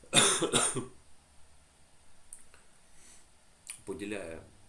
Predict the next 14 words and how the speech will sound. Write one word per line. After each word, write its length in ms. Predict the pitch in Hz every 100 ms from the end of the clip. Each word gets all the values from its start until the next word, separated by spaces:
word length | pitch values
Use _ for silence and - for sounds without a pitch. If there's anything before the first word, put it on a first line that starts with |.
| -
ця 160 | - 85
висота 520 | 80 - 78 80 71 87
гіпотенузу 580 | - 82 107 151 160
на 140 | 85 80
відрізки 540 | 80 87 143 - -
шість 420 | - - - -
та 80 | -
двадцять 400 | 78 92 101 -
чотири 360 | - - 82 82
сантиметри. 680 | - 78 - 69 - - -
Тобто 260 | 90 - - -
це 200 | - 76 76 -
шість 380 | - - 82 -
сантиметрів, 720 | 139 143 147 147 143 - 147